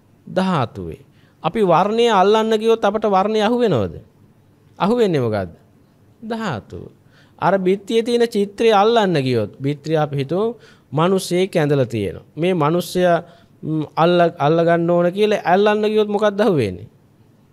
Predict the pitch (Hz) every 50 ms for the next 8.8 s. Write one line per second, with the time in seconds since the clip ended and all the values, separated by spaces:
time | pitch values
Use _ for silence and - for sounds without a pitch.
0 | - _ - 160 185 208 214 208 208 240 226 220 226 233 226 240 233 226 226 220
1 | 214 214 214 214 - 220 208 196 220 190 185 170 143 120 101 92 80 71 - _
2 | _ _ _ _ _ _ _ _ _ _ 160 165 180 180 196 208 202 196 165 -
3 | 139 117 143 165 175 175 165 156 147 139 135 127 123 120 117 147 190 220 202 165
4 | 165 - 180 180 185 190 202 196 180 147 135 151 151 165 170 180 175 170 139 135
5 | 143 147 160 185 214 220 214 233 254 240 - - 202 208 233 233 - - 220 220
6 | 190 160 139 127 117 110 104 - 95 87 73 - - - _ _ _ _ _ _
7 | _ _ _ _ _ - 170 175 185 185 - 196 180 156 151 147 135 131 131 131
8 | 123 123 - - 135 147 175 220 196 170 165 170 165 160 156 151